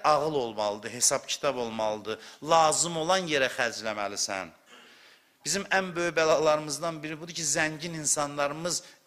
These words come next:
lazım olan yerə, yerə yox, ürək istəyən yerə pul xərcləyir. Adını da qoyur Allaha xatir. Lazımdır bir iş qalıb, ona yaxın düşən yoxdur. Bu deyir, "Yox, mən bunu eləyəcəm."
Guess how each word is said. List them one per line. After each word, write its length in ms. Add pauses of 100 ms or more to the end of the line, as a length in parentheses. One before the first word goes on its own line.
lazım 420
olan 260
yerə, 240
yerə 300
yox, 160 (100)
ürək 240
istəyən 380
yerə 240
pul 180
xərcləyir. 560 (960)
Adını 440
da 100
qoyur 200
Allaha 380
xatir. 400 (1400)
Lazımdır 720
bir 100
iş 220
qalıb, 500
ona 260
yaxın 360
düşən 220
yoxdur. 380 (500)
Bu 160
deyir, 120
"Yox, 140
mən 220
bunu 160
eləyəcəm." 480